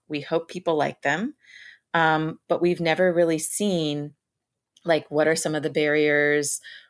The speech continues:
what are some of the, um, challenges to set up and, and so forth, and just kind of seeing this child in his home and interacting with his family,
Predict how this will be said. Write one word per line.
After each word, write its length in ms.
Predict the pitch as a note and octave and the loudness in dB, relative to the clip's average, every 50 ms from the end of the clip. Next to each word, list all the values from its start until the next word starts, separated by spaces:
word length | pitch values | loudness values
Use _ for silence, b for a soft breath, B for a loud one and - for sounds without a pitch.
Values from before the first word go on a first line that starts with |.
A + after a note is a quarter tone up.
| B _ _ | B _ _
what 180 | D3+ D#3+ D3+ | 0 2 2
are 80 | D3+ D#3 | 2 0
some 240 | - - D#3+ D#3 D#3 | 0 -2 -2 -2 -2
of 160 | D3+ C3+ - | -4 -4 -2
the, 500 | D#3+ D3+ D3+ D3 D3 D3 D3 D3 C#3+ - | -2 0 2 2 0 0 0 -2 -4 -4
um, 220 | C#3+ C#3+ C#3 C#3 | -4 -4 -4 -4
challenges 1040 | C3+ - - F3 E3 D#3+ D#3 D#3 D#3+ D#3 D3+ D#3 D3+ D3 D3 D3 D3 D3 D3 D3 - | -6 -4 -2 0 0 0 2 0 -2 -2 -2 0 0 0 0 0 -2 -2 -4 -4 -6
to 120 | - - | -8 -6
set 300 | C3+ - - - D#3+ D3+ | -6 -4 0 0 0 2
up 320 | D#3 D3+ D3 D3 D3 - - | 2 2 0 0 -2 -6 -8
and, 220 | C#3 C#3 - F3 B B B B B B B B | -8 -8 -8 -12 B B B B B B B B
and 120 | - D3 C#3+ | -10 -6 -4
so 220 | - - E3 D#3+ | 0 0 0 0
forth, 380 | D#3 - D#3 D#3 D#3 D3+ D3+ C#3+ | 0 0 0 2 2 2 0 -4
and 120 | C#3 C#3+ | -6 -2
just 240 | D3+ D#3+ D3+ - - | -2 -2 -2 -2 -4
kind 220 | - F3 D#3+ D3+ | -4 -4 -2 0
of 160 | D3+ D3 C#3 - - | 0 -2 -2 -6 -6
seeing 800 | - - - - E3 D#3+ D#3+ D#3+ D#3+ D#3+ D#3+ D#3+ D#3 D#3 D#3 - | -4 -4 -2 -2 0 0 0 0 0 -2 -2 -2 -4 -4 -4 -6
this 360 | D3+ C#3+ - - - - - _ _ - | -6 -6 -4 -6 -8 -12 -18 _ _ -4
child 480 | - A3+ G3+ F#3 F#3 F3+ F3 F3 D#3+ | 0 2 4 4 4 4 4 2 2
in 80 | D#3 C#3+ | 0 -2
his 180 | C#3+ - - | -2 -6 -6
home 400 | - - F#3+ F3+ F3 F3 E3+ E3 | -4 -2 0 2 2 2 0 0
and 100 | D#3 C#3 - | -2 -2 -2
interacting 440 | D3+ D3+ D3+ D3+ D3+ D3 - D3+ D3+ | -2 -2 0 0 0 0 -2 -4 -4
with 120 | D3+ - | -4 -6
his 180 | D3+ D3 - - | -6 -8 -6 -2
family, 560 | - E3+ E3 E3 E3 D#3+ D#3+ D#3 D#3 D#3+ | 0 0 2 2 2 2 0 0 -2 -4